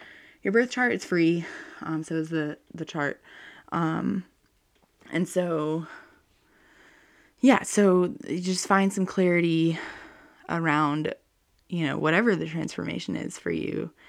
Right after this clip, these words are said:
and set your intentions, because Mars being in Aries is gonna help you have the strength to carry it out. Mars is, like, off the charts strong right now. It's, like, the strongest planet, um, or at least at the time of the new moon and,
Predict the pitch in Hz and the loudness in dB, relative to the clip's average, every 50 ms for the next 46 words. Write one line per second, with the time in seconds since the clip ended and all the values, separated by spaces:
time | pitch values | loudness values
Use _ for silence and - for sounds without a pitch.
0 | - - - - - _ _ _ _ _ _ _ _ - - 165 156 156 156 156 | -20 -20 -20 -20 -20 _ _ _ _ _ _ _ _ -8 -6 -4 -2 -2 -2 -2
1 | 156 156 147 147 147 143 147 - - _ _ _ _ _ _ _ _ _ _ _ | -2 -2 -2 -2 -4 -4 -4 -6 -8 _ _ _ _ _ _ _ _ _ _ _
2 | - - 190 - - 170 160 160 165 - 185 185 180 - 165 160 160 156 165 165 | -6 -4 -2 -2 0 0 -2 -2 -2 -2 -2 -2 0 0 0 -2 -2 -2 -4 -6
3 | - 170 160 165 160 156 156 151 156 - - 151 147 143 - - 151 147 143 143 | -6 -6 -4 -4 -2 -2 -2 -4 -4 -4 -6 -4 -4 -4 -4 -4 -2 -2 -2 -4
4 | 156 151 151 - 147 143 160 156 160 165 147 - 170 160 156 151 160 156 143 - | -6 -8 -8 -6 -6 -4 -4 -4 -6 -8 -8 -6 -8 -6 -6 -6 -6 -6 -6 -6
5 | 170 165 156 - - - 160 147 147 - - - - - - 151 147 147 147 135 | -6 -8 -8 -8 -8 -6 -6 -6 -6 -8 -10 -16 -16 -8 -4 -2 -2 -2 -2 -2
6 | - - - - _ _ _ - - - 165 - - - - - - - - 160 | -4 -8 -10 -14 _ _ _ -14 -8 -4 -4 -4 -2 -2 -2 -2 -2 0 0 0
7 | 160 160 165 165 170 170 175 170 160 - - - 143 135 143 - - 151 - - | 0 2 0 -2 -2 -2 -2 -2 -2 -2 0 2 2 2 2 0 -4 -8 -6 -4
8 | - 143 135 - - - - - - - - - - - - - - - 175 175 | -2 -2 -2 -4 -6 -12 -18 -18 -16 -16 -10 -6 -4 -4 -4 -4 -6 -8 -12 -12
9 | _ _ _ _ _ _ _ - - - - - - - - - - - - 160 | _ _ _ _ _ _ _ -8 -8 -6 -6 -8 -8 -8 -8 -8 -8 -8 -8 -8
10 | - - 147 143 139 143 143 - - 147 143 151 170 208 233 262 - - - - | -6 -4 -2 -2 -2 -4 -6 -6 -4 -4 -2 0 0 0 -2 -2 -4 -8 -18 -20
11 | - - - - - _ - 143 147 143 139 143 147 151 151 151 151 - - 147 | -20 -20 -20 -20 -14 _ -2 0 0 0 0 0 0 0 0 -2 -2 -2 -4 -4
12 | 151 151 - 160 139 143 139 135 135 135 135 135 135 135 143 156 160 165 165 - | -4 -4 -4 -2 -2 -2 -2 -2 -2 -4 -4 -4 -2 -2 -2 -2 -2 -2 -4 -6